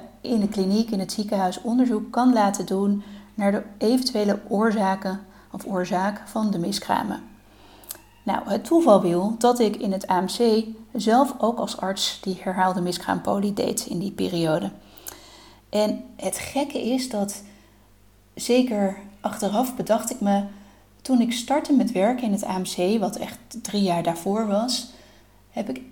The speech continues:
ergens altijd wel een beetje het gevoel gehad: ik ga ooit ook patiënt worden. En ik wist helemaal niet in welke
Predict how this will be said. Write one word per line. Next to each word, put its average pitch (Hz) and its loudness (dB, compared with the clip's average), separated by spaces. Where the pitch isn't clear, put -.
ergens 254 0
altijd 247 -4
wel 220 -2
een 190 -2
beetje 254 0
het - -8
gevoel 233 -2
gehad: 214 2
ik - -10
ga 226 -6
ooit 220 -2
ook 202 -2
patiënt 196 -2
worden. - -8
En 214 2
ik 214 2
wist 247 2
helemaal 254 6
niet 220 4
in 208 0
welke 208 4